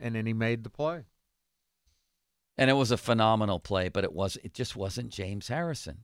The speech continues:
Speaker 2: For him just to
Speaker 1: Speaking of which, over my shoulder.
Speaker 2: There he is. What's he doing? Live from Radio Row. Boy, he looks like he could still play, huh?
Speaker 1: He does. Look at those. Look at, look at the upper body on him.
Speaker 2: How about,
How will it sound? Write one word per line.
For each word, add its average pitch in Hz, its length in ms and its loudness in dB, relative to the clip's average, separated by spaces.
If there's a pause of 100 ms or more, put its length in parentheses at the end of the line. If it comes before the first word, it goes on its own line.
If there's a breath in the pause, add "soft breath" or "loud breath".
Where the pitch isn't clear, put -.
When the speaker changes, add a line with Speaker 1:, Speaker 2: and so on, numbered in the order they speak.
(140)
Speaker 2:
For 135 100 0
him 151 140 2
just 147 140 0
to 190 80 10
Speaker 1:
Speaking 147 260 6
of 127 140 4
which, 131 280 4
over 135 240 6
my 131 160 4
shoulder. 147 520 2 (320)
Speaker 2:
There 101 180 2
he 131 100 2
is. 185 380 -2 (160)
What's - 180 -4
he 220 120 -2
doing? - 320 -6 (160)
Live 95 260 4
from 104 220 0
Radio 101 340 2
Row. 87 400 2
Boy, 104 160 2
he 92 100 2
looks 110 220 -4
like 82 160 -4
he 73 60 -16
could - 160 -12
still 73 180 -6
play, 101 360 0
huh? 101 180 0 (180)
Speaker 1:
He 127 160 -6
does. 113 420 -2
Look 156 200 -4
at 98 100 -16
those. 92 300 -20
Look 214 120 -10
at, - 120 -14
look 226 100 -4
at 233 80 -10
the 156 140 -2
upper 139 220 2
body 120 460 2
on 90 120 -16
him. 92 320 -20 (720)
Speaker 2:
How 147 280 8
about, 117 440 8